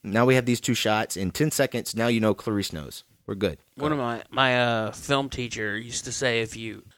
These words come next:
Speaker 2: the two movies you have to watch, the two, well, he, he called them modern movies. Uh, the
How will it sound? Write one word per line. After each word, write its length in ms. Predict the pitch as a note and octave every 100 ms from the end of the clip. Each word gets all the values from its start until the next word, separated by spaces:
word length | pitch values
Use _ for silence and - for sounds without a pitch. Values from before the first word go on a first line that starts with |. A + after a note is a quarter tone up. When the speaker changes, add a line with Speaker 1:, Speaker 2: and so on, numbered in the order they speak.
| _ _
Speaker 2:
the 60 | A#2+
two 200 | - F#3+
movies 400 | F3+ E3 C3+ B2
you 80 | A#2+
have 260 | C3 C3+
to 80 | C#3+
watch, 560 | A#2+ A#2+ G#2 F#2+ - - - _ _ _ _ _ E2+
the 140 | B2+
two, 280 | A#2+ B2 F2+
well, 100 | G#2+
he, 240 | A#2+ A2+ -
he 100 | -
called 300 | A2+ A#2+ A2
them 100 | G#2
modern 360 | G2 G2 G2 G2
movies. 440 | F#2+ D2+ C#2+ - - _
Uh, 140 | - A2
the 240 | - A2